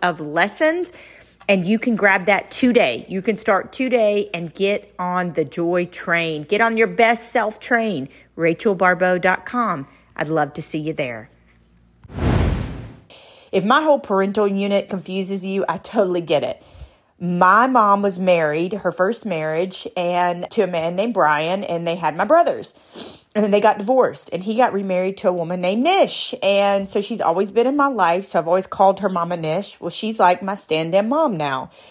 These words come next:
And my Aunt Karen and Aunt Etta, those are women that have circled around me and loved me well. And then I have my biological dad, my adopted dad, who adopted me at eighteen months old. And then I have my stepdad. And then I have Daddy Brian.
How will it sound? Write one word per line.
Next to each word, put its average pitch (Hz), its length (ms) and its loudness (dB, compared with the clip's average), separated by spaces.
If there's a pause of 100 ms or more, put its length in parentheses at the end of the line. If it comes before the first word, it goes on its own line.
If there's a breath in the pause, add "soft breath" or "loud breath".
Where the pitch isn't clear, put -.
(220 loud breath)
And 165 120 -6
my 160 120 2
Aunt 165 220 -4
Karen 185 580 0
and 147 180 -8
Aunt - 280 -10
Etta, 196 400 6 (340 loud breath)
those 180 160 0
are 214 80 4
women 190 340 2
that 180 120 0
have 175 200 -2
circled 175 400 -2
around 156 380 -2
me 160 180 -6
and 170 200 -4
loved 147 320 0
me 160 400 -8
well. 277 560 2 (240 soft breath)
And 190 160 0
then 196 100 4
I 202 80 4
have 165 380 2
my 156 460 0
biological 143 580 0
dad, 220 500 4
my 156 140 -6
adopted 156 440 -4
dad, 185 280 2
who 170 100 -2
adopted 156 360 -2
me 160 100 -6
at - 100 -12
eighteen 156 400 -8
months 135 240 -6
old. 233 340 4
And 175 120 -4
then 180 80 -2
I - 20 -2
have 185 160 -2
my 190 120 -2
stepdad. 165 640 2 (420 soft breath)
And 320 60 2
then 359 80 4
I 320 40 8
have 262 100 2
Daddy 220 200 6
Brian. 151 420 0